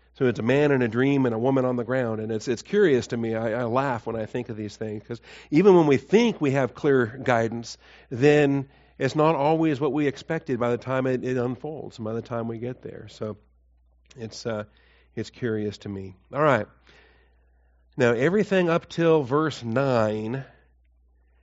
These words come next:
has been written, uh, I mean, the whole book, from chapter one to chapter sixteen, uh, up to verse nine, has been written in the third person.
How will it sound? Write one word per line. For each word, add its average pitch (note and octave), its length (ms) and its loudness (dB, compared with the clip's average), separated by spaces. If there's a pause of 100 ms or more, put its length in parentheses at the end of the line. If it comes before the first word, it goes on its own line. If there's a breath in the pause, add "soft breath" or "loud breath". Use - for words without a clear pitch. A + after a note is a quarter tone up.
(460)
has B2+ 200 -2
been A#2+ 240 2
written, D3 520 -2 (240 loud breath)
uh, A#2 460 0
I A#2+ 40 -2
mean, A#2+ 120 0
the A2 80 -2
whole D#3 160 -2
book, B2 400 0
from G#2+ 120 -12
chapter B2+ 360 -6
one B2+ 260 -2
to G#2 60 -12
chapter A#2 580 -6 (280 soft breath)
sixteen, A#2 960 -4
uh, A#2 200 -6
up B2 260 -8
to B2+ 100 -2
verse B2 340 -4
nine, A2 640 -4 (600 soft breath)
has B2 180 -2
been A#2+ 180 2
written C#3+ 280 2
in A#2+ 140 0
the G#2+ 80 -4
third C#3 420 -2
person. - 560 -6